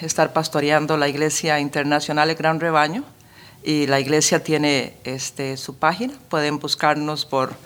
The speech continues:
Iglesia Internacional El Gran Rebaño y ahí van a saber más de nosotros.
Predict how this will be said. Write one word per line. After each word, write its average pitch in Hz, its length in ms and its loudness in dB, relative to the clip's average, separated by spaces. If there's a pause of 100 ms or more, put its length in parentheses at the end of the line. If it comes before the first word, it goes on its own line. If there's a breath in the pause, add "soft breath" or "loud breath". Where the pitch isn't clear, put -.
(260 loud breath)
Iglesia 147 460 2
Internacional 143 800 0
El 139 120 -6
Gran 139 240 0
Rebaño 147 420 0
y 165 60 -2
ahí 135 160 -2
van 139 280 -4 (220)
a 147 80 -6
saber 143 320 -2
más 135 200 2
de 131 100 -2
nosotros. - 580 -6